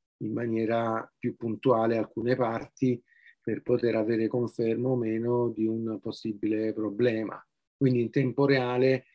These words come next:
sistema di classificazione ti dice quale può essere l'eventuale, eh, problema o meno e ti guida anche nel processo di esplorazione della superficie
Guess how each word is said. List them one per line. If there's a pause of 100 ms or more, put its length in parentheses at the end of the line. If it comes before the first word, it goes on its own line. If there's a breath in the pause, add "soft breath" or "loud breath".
(200 soft breath)
sistema
di
classificazione (160)
ti
dice
quale
può
essere
l'eventuale, (120)
eh, (140)
problema
o
meno (260)
e
ti
guida
anche
nel
processo
di
esplorazione
della
superficie